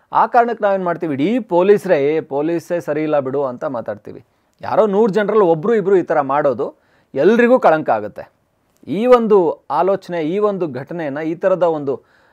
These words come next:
ಆ, ಏನು ನೈಜ ಘಟನೆಗಳನ್ನು ಇಟ್ಕೊಂಡು ಡೈರೆಕ್ಟ್ರು ತ್ರಿಲೋಕ್ ರೆಡ್ಡಿ ಈ ಸಿನಿಮಾವನ್ನು ಮಾಡಿದ್ದಾರೆ.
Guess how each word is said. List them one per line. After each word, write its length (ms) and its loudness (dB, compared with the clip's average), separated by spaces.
ಆ, 280 -4
ಏನು 180 -4
ನೈಜ 340 -2
ಘಟನೆಗಳನ್ನು 840 -4
ಇಟ್ಕೊಂಡು 480 2
ಡೈರೆಕ್ಟ್ರು 520 0
ತ್ರಿಲೋಕ್ 720 -2
ರೆಡ್ಡಿ 260 -4
ಈ 180 -4
ಸಿನಿಮಾವನ್ನು 580 -4
ಮಾಡಿದ್ದಾರೆ. 500 -8